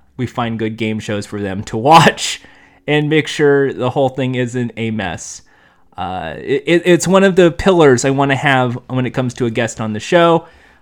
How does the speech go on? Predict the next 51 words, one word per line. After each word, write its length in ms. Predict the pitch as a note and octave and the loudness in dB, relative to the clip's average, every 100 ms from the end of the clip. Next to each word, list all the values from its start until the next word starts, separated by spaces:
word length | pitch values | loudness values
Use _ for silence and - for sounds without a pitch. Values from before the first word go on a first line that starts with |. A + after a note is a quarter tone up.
| _ | _
Uh, 280 | - B2 B2 | -4 -2 0
yes, 400 | D#3+ C4 B2 - | 6 6 6 0
I 60 | D3 | 0
do 140 | D3 | 2
want 200 | G#3+ E3+ | 4 2
funny 300 | - F#3 F3+ | 2 0 0
people 400 | C3 G#3 G#3 C3 | -2 -2 2 0
to 80 | A#2 | 2
come 160 | D#3 D#3+ | -2 4
on 320 | F#3 A2+ G#2 | 4 4 0
because, 340 | G#2+ A2 A#2+ | -4 -4 -4
I 80 | A#2+ | -4
mean, 300 | B2+ B2+ G#2 | -4 -6 -4
mo-, 160 | C#3 F3 | -6 2
most 300 | F3 F3+ E3 | 4 4 2
niche 200 | E3+ - | -2 2
podcasts 480 | F3 F3+ - D3 F3 | 4 4 4 0 0
need 100 | E3 | -2
to 60 | |
have 160 | D#3+ D#3+ | 0 0
that 160 | A2+ - | -4 -4
entertaining 680 | E3 E3 D#3 F3 E3+ D#3+ D#3 | -2 -2 -4 -6 -4 -2 4
guy. 500 | G3+ D#3+ A#2 A2 A#2+ | 6 6 6 2 0
I 40 | |
mean, 160 | B2 B2 | 0 2
dude, 240 | D3 C#3 | 0 2
Doug 320 | D#3 E3+ C#3+ | 4 4 4
Benson, 500 | D#3 F3+ F#3+ C#3+ A#2+ | 4 4 2 0 2
uh, 280 | A#2 G#2+ G2 - | 0 -2 -8 0
what 160 | E3 | 4
a, 100 | F3+ | 4
what, 340 | B2+ B2+ D3+ D3+ | 4 4 4 6
what 140 | F#3 | 4
a 20 | |
weirdo, 600 | C3+ A#2+ D3 A3 F3+ B2+ | 4 2 4 6 6 6
am 100 | A#2 | 4
I 80 | A#2 | 2
right, 340 | A2 A#2 D3 | 2 2 0
folks? 580 | - E3+ G3 G3+ - - _ - - - _ | 0 4 4 2 -12 -16 _ -20 -20 -20 _
But, 180 | E3+ E3+ | -2 0
uh, 220 | E3 D#3+ - | 2 0 0
al-, 340 | E3+ - - | -4 -4 -8
also 300 | F#3 A3 A3+ | -2 0 0
when 120 | G3 | -2
it 100 | F3+ | -2
comes 280 | F#3 F3+ E3+ | -4 -4 -4
to 180 | E3+ D#3+ | -4 -4
this, 220 | C#3 C#3+ | 0 -2
I 100 | D3 | -2
kinda 280 | - A3 A3+ | -4 -2 0
want 440 | F#3 F3 F3 E3+ | 0 0 -2 -4